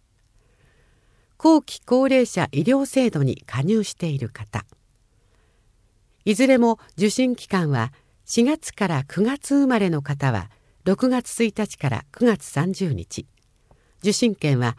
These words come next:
五月末に発送。十月から三月生まれの方は、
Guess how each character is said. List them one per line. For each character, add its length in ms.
五 120
月 340
末 120
に 100
発 200
送。 420
十 200
月 280
か 120
ら 220
三 260
月 300
生 80
ま 140
れ 100
の 120
方 280
は、 200